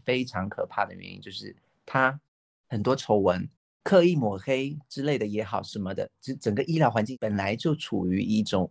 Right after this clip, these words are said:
乌烟笼罩，又发生了疫情的这件事情，等于来说，它对于整个医疗行业的消耗，包括到现在它是非常大的。基本上只要一个地方发现了一例，或者是说密接什么之类的，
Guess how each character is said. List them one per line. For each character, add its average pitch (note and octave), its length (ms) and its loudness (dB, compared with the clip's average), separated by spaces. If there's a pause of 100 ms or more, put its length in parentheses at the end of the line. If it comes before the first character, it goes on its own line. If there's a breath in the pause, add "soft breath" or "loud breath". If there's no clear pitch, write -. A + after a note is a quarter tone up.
(140)
乌 A#2 180 2
烟 A#2+ 160 4
笼 G2+ 220 0
罩， F#2+ 320 4
又 E3 240 6
发 C3 280 2
生 C#3 280 -4
了 B2+ 100 0
疫 C3+ 180 -8
情 G2+ 320 -6
的 G#2 80 -2
这 A2 140 -4
件 G#2+ 240 0
事 G#2 240 -4
情， F#2+ 320 -6
等 F#2 180 -2
于 F#2+ 60 0
来 F#2+ 160 -2
说， A2+ 340 4 (320 soft breath)
它 C3+ 240 0
对 C3 300 2
于 G2+ 220 -2
整 F#2+ 180 -6
个 G#2+ 80 -2
医 B2 160 -2
疗 G#2+ 100 4
行 G2+ 200 -2
业 A2 40 0
的 G#2 80 0
消 G2+ 300 2
耗， A2 320 4
包 D3 140 6
括 D3+ 100 4
到 D#3 100 -2
现 C#3+ 300 -6
在 B2+ 220 -4
它 - 120 -16
是 B2+ 140 -16
非 C3 160 -6
常 F#2+ 240 -10
大 F#2 300 -2
的。 F#2 160 -12 (320)
基 G#3+ 100 -4
本 D3+ 160 2
上 D#3 240 2 (100)
只 A2+ 140 -10
要 D3+ 160 4
一 B2+ 60 -6
个 E3+ 120 -2
地 E3 240 0
方 D3+ 400 4
发 D#3+ 220 -4
现 D#3 260 -4
了 G#2+ 140 -2
一 G#2+ 120 -4
例， C#3+ 280 -2 (540)
或 C3+ 200 0
者 - 120 -8
是 B2+ 180 -8
说 A2 500 4
密 B2+ 160 0
接 A2 200 0
什 G#2 120 -2
么 F#2 80 2
之 - 160 -2
类 A2 160 4
的， - 180 -10